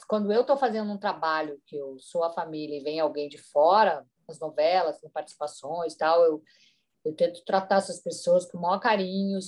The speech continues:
porque é sempre, é sempre difícil você entrar num, num time que já tá jogando ali há muito tempo, né? Então,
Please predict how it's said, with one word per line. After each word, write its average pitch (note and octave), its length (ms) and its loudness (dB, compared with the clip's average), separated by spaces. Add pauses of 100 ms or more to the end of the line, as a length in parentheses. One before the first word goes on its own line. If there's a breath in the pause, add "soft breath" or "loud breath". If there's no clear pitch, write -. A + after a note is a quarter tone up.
(100)
porque F3 260 -6
é F3 300 2
sempre, A3+ 320 -4 (180)
é G3+ 80 0
sempre A#3 340 -2
difícil A3+ 580 -2
você - 260 0
entrar D#3+ 460 0
num, D3 200 -8 (460)
num F#3 120 0
time F3+ 400 0
que D#3 100 -6
já D#3 160 2
tá D#3 160 2
jogando D3 500 -2
ali C#3 240 -6
há C#3+ 60 -6
muito C#3 300 -20
tempo, C3 360 -8
né? B2+ 160 -20 (1400 soft breath)
Então, D3 920 -4